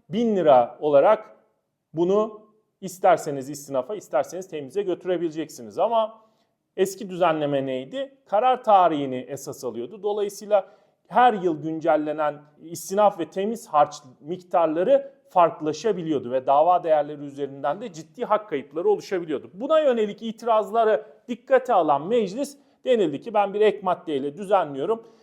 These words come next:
ve artık dava açıldığı tarihteki dava değerlerini esas alarak istinaf ve temiz değerlerini belirleyeceğim dedi. Evet, bu doğru bir karardı ama mevcuttaki derdest dosyalara ilişkin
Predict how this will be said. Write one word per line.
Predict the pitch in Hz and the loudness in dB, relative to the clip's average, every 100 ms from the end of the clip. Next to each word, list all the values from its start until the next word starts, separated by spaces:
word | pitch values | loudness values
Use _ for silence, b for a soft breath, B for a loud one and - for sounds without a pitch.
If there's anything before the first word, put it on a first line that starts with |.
| b | b
ve | 208 | 4
artık | 202 190 208 196 - | 6 6 2 -12 2
dava | 196 202 208 247 185 | 6 6 6 4 2
açıldığı | 185 233 214 277 285 | -2 -6 -8 -10 0
tarihteki | 220 202 196 - 208 - 220 - _ _ _ | 4 4 2 -8 -10 -4 -4 -4 _ _ _
dava | 175 196 202 196 175 | 6 8 10 8 8
değerlerini | 185 180 185 180 180 | 8 8 6 0 -4
esas | 180 185 208 - | -6 -6 -6 -4
alarak | 170 170 170 160 - _ 196 | -2 2 2 2 -4 _ -14
istinaf | 180 - 196 185 185 190 | -14 -8 -2 -2 -2 2
ve | 180 165 - _ | 2 2 -8 _
temiz | - 185 196 196 - - _ _ - | -6 -4 -2 -6 -8 -16 _ _ 2
değerlerini | 175 170 160 151 147 147 123 | 6 6 6 4 0 -4 -2
belirleyeceğim | 139 135 120 113 110 107 101 | -2 -2 -6 -10 -8 -8 -8
dedi. | 98 92 - 262 | -14 -20 -12 -4
Evet, | 180 170 | -2 -2
bu | 196 175 | -6 -2
doğru | 180 185 165 | 2 0 -2
bir | |
karardı | - 123 113 104 123 190 - | -2 0 2 -2 -4 -8 -6
ama | 190 214 202 147 | -4 -2 -4 -6
mevcuttaki | 165 190 - - 208 202 214 147 | -8 -8 -10 -10 -8 -8 -8 0
derdest | 160 165 226 156 - | 0 0 -2 -4 -4
dosyalara | 180 - - 170 185 214 | -8 -8 -4 0 2 2
ilişkin | 214 147 147 143 - 247 262 254 | -2 -6 -10 -12 -10 -6 -6 -8